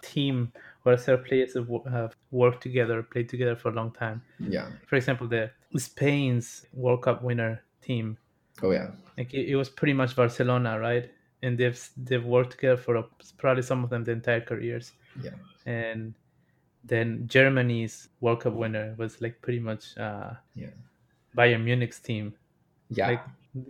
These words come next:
Speaker 1: give and take, it was just, like, a, a mostly Bayern Munich.
Speaker 2: Yeah.
Speaker 1: So it, I think it's, it is true that sometimes having a team that understands each other very well is, is quite an advantage.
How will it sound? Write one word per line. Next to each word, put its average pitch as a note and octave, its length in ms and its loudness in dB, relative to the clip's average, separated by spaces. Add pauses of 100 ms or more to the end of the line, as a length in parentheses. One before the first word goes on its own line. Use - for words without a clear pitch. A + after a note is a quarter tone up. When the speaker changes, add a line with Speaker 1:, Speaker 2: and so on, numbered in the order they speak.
Speaker 1:
give B2 180 -6
and A#2+ 120 -4
take, A2 320 -4
it A#2+ 40 -8
was A2+ 160 -8
just, A#2+ 220 -6 (100)
like, B2+ 180 -14
a, - 180 -14 (180)
a C3+ 140 -6 (280)
mostly B2+ 440 0
Bayern A2 320 -2
Munich. A2 260 -8 (100)
Speaker 2:
Yeah. E2+ 220 -10 (540)
Speaker 1:
So - 420 2
it, D3+ 220 -4
I D3+ 40 0
think D#3 200 0
it's, - 120 -4 (140)
it D3 140 0
is D3+ 240 0 (400)
true E3 180 4
that C#3 160 2
sometimes B2+ 500 -2
having C#3 300 4
a B2+ 100 4
team C#3 280 0
that A2+ 240 2 (160)
understands C3 560 -2
each B2+ 180 -8
other A#2+ 400 -2 (320)
very A#2+ 260 6
well A2+ 380 0 (380)
is, C3 260 0
is - 180 -4
quite B2 280 4
an A#2+ 100 2
advantage. A2+ 600 -4